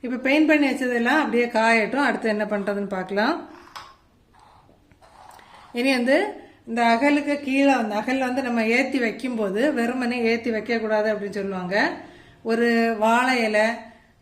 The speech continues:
அப்படி இல்லை அப்படின்னு சொன்னா பூவரசு இலை, அப்படி இல்லை அப்படின்னு சொன்னா வெத்திலை,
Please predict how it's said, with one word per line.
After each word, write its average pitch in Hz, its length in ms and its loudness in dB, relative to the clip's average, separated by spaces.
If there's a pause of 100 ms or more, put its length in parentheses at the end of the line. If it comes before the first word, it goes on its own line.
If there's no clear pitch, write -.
அப்படி 226 280 -4
இல்லை 254 220 -2
அப்படின்னு 214 260 -2
சொன்னா 233 200 0 (680)
பூவரசு 240 480 0
இலை, 214 200 2 (1000)
அப்படி 233 260 -2
இல்லை 240 240 0
அப்படின்னு 220 320 0
சொன்னா 233 200 0 (840)
வெத்திலை, 240 440 0